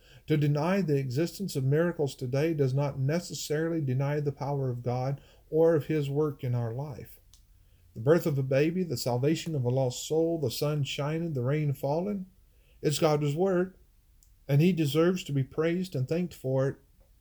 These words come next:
but it's not a miracle. We need to remember that miracles were essential in proving and establishing the authenticity of the gospel. But today, according to First Corinthians thirteen, verse ten, that which is perfect has come,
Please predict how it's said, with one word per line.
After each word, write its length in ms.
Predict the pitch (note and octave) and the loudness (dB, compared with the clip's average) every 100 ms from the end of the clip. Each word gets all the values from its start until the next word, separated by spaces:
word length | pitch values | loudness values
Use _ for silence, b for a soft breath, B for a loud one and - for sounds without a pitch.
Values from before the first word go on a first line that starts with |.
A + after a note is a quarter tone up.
| - | -6
but 120 | A#2 | -2
it's 200 | C3 - | -2 -4
not 180 | A2 A2+ | -6 -4
a 60 | |
miracle. 500 | A#2+ A#2 G#2+ G2 - - - - b b b b | -2 -2 -2 -8 -16 -18 -20 -20 b b b b
We 120 | D3+ | 4
need 180 | G3+ G3+ | 4 4
to 60 | F3 | 4
remember 340 | E3+ F#3 G#3 | 4 4 4
that 120 | F3+ | 2
miracles 560 | C3 C#3+ F3 F3 F3+ - | 2 4 4 2 -2 0
were 140 | C3+ | 0
essential 520 | A#2+ - D#3+ D#3 D#3+ C3+ | 0 0 -4 -2 -2 -2
in 100 | A2+ | -2
proving 460 | - E3 E3+ E3+ | 0 2 2 -2
and 160 | C#3 A#2 | -2 -2
establishing 720 | - B2+ D3 E3+ D#3+ E3+ D3 | -4 -8 -4 -4 -4 -4 -2
the 160 | B2+ | 0
authenticity 720 | A#2 A#2 A2+ A2 E3 E3+ D#3 C3 | -2 -4 -6 -4 -6 -4 -4 -2
of 80 | |
the 80 | B2+ | -2
gospel. 580 | B2+ D3 F#3 - F2 G2+ b b b b - | -6 -6 -8 -8 -8 -8 b b b b 4
But 160 | D3+ | 4
today, 640 | D#3 C#3+ C3 C#3+ G#3+ A#3+ A#3+ - _ - - - - - _ - _ _ - _ _ - | 6 4 6 6 4 0 -6 -20 _ -20 -20 -20 -20 -20 _ -20 _ _ -20 _ _ -18
according 360 | - D3 D#3 | 2 4 4
to 60 | B2+ | 2
First 300 | - D3 - | 2 0 2
Corinthians 420 | C#3+ C#3+ C3+ B2 | 0 0 0 -4
thirteen, 460 | - C3+ - D3 B2 | -4 -6 -2 -2 2
verse 240 | A#2+ A#2+ | 0 -2
ten, 440 | - C#3+ A#2+ A#2 A#2+ - _ _ _ _ _ - _ _ _ _ _ - B B B | -6 -4 -2 -4 -8 -16 _ _ _ _ _ -20 _ _ _ _ _ -20 B B B
that 260 | B2 D3 F3+ | 2 4 6
which 180 | F3 - | 2 2
is 120 | C#3 | -4
perfect 460 | - F3 F3+ F3+ C3+ | 2 0 2 -2 0
has 220 | C3 - | -2 -2
come, 420 | - C#3 A2+ | -4 -2 -2